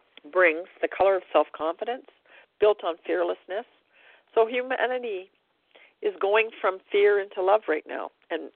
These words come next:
what do you think the color of the heart, the heart energy is? You know, it's that ruby,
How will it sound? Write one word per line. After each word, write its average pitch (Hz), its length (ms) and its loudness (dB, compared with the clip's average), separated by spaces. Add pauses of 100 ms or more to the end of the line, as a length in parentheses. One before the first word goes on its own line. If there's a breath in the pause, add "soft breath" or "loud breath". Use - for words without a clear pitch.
(140)
what 196 160 2
do 226 60 4
you 233 160 2
think 233 240 -4
the 190 60 -4
color 208 260 4
of 202 100 2
the 185 100 0
heart, 247 320 -2 (340)
the 170 80 -12
heart 220 180 -4
energy 156 480 -6
is? 90 140 -4 (560 loud breath)
You 175 60 -2
know, 175 220 2
it's 180 220 0
that 160 300 4
ruby, 190 400 -2